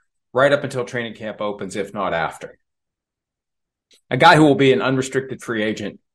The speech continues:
in March, unless he signs a new contract with the Vikings before then, they can't tag him. We've talked about that before, is quarterback Kirk Cousins.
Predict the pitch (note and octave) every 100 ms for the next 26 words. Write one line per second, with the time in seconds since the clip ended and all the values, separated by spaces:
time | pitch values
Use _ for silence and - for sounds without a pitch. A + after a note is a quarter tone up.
0 | _ _ _ - G2 A#2 C3 G#2+ - -
1 | - _ _ _ _ - G2 - G#2 A2+
2 | G#2 F#2+ G2 G2+ - G#2 - G2 G2 G2
3 | E2 A2+ A2 F#2 D#2 E2+ - C#3 B2 F#2
4 | F#2+ F#2+ - A#2+ A#2 D3+ C3+ A#2 A2 G#2+
5 | A#2 G#2+ A2+ G2 A2 F#2+ F#2+ - C3 G2+
6 | G2+ A#2+ G#2+ G#2 - - - A#2 F2 -